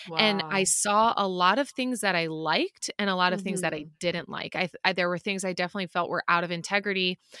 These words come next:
Speaker 1: or that could
Speaker 2: Mm.
Speaker 1: be more ru-, run more effectively. And so I actually had the idea for a publishing house probably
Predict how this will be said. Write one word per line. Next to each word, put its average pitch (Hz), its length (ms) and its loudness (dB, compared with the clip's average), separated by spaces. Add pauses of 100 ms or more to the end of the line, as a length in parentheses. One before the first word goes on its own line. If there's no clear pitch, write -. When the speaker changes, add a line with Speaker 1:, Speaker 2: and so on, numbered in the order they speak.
(200)
Speaker 1:
or 202 280 6
that 190 240 4
could 175 160 -6
Speaker 2:
Mm. - 20 -12
Speaker 1:
be 190 140 -2
more 175 340 -2
ru-, 180 240 -2
run 185 320 2
more 175 180 -2
effectively. 226 720 -2 (300)
And 214 160 2
so 214 360 4
I 196 100 2
actually 277 500 0
had 196 240 0
the 180 100 0
idea 180 320 0
for 202 160 -2
a 175 60 -2
publishing 180 500 -4
house 175 380 0
probably 247 600 0